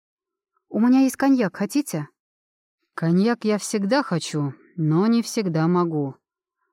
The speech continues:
Мог бы, свою бы флягу достал из машины. Мне еще домой ехать». «Да, извините, я забыла». «Ася, давай зубы не заговаривай. Рассказывай, что и как. Как тебя угораздило во все это вляпаться?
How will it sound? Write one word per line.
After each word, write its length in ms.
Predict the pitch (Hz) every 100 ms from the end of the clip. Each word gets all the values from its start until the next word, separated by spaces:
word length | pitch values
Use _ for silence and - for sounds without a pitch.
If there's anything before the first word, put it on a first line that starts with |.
| -
Мог 320 | 170 294 208
бы, 200 | 151 131 _
свою 400 | - 208 254 262
бы 140 | 180
флягу 380 | 170 185 170 160
достал 420 | 160 170 - 160
из 100 | 156
машины. 580 | 170 175 - 170 147 139 - _ _ _
Мне 200 | 254 311
еще 200 | 262 -
домой 320 | 160 165 165 156
ехать». 440 | 139 - - - _ _ _ _ _ -
«Да, 300 | 208 240 254
извините, 480 | 202 220 233 - 185
я 120 | 180
забыла». 500 | 190 185 190 165 160 _ _ _ _ _ _ _
«Ася, 460 | 190 196 - 147 127 _ _ _ 196
давай 380 | 240 277 202
зубы 260 | 170 175 160
не 100 | 165
заговаривай. 680 | 160 160 165 156 147 143 - _ _ _
Рассказывай, 640 | 185 226 247 233 175 147 143
что 240 | - 202
и 60 | 175
как. 320 | 156 143 - _ _ _ _ _ _ _ -
Как 300 | 175 214 -
тебя 280 | 214 202
угораздило 680 | 202 196 208 208 196 185 185
во 120 | 190
все 200 | 185 196
это 160 | 185 185
вляпаться? 680 | 190 175 - - - 143